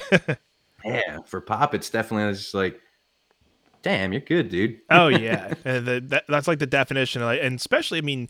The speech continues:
Speaker 1: like, again, when we talked about, you know, entertainment, he is, like, what a
Speaker 2: Mm-hmm.
Speaker 1: definition of an
Speaker 2: Yeah.
Speaker 1: entertainer. You know, it's one thing, it's
Speaker 2: One hundred percent.
Speaker 1: one thing he can play music, but he will give you a show.
Speaker 2: Yes.
Speaker 1: So,
Speaker 2: One hundred percent.
Speaker 1: yeah, that, that was,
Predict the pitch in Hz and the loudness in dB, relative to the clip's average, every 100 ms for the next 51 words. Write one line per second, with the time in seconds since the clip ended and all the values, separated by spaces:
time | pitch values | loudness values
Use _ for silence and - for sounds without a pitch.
0 | - - - 127 143 143 175 151 123 127 | -14 -20 -4 -2 0 2 2 0 -2 -2
1 | 123 - 131 127 127 123 143 135 120 131 | -2 0 0 2 4 4 2 0 2 2
2 | - 147 117 - 175 151 104 98 - - | 2 2 0 -4 -2 -2 -4 -12 -16 -2
3 | 190 220 143 143 - 131 127 156 - 143 | 0 2 2 0 -2 -2 0 0 2 4
4 | 156 139 147 123 107 - 147 104 90 160 | 4 4 0 0 -4 2 4 6 6 6
5 | 135 95 - - _ - - - 127 120 | 6 2 -12 -20 _ -20 -16 0 4 4
6 | 123 135 202 233 202 156 127 - 131 160 | 4 4 6 4 4 2 2 -2 0 4
7 | 254 156 139 147 131 - 123 113 180 160 | 4 2 0 0 -2 0 0 2 2 4
8 | 113 107 123 113 156 180 147 127 147 131 | 2 0 0 0 -2 -2 -4 -2 -2 0
9 | 127 95 - 139 117 - - _ _ _ | -4 -4 0 0 0 -8 -18 _ _ _
10 | _ _ _ _ 110 92 73 - - - | _ _ _ _ -4 -4 -4 -10 -14 -16
11 | - _ 95 113 104 98 85 82 85 - | -20 _ 0 2 2 -2 -4 -8 -10 -10
12 | 78 120 104 123 139 131 135 113 | -8 -6 2 2 4 2 2 0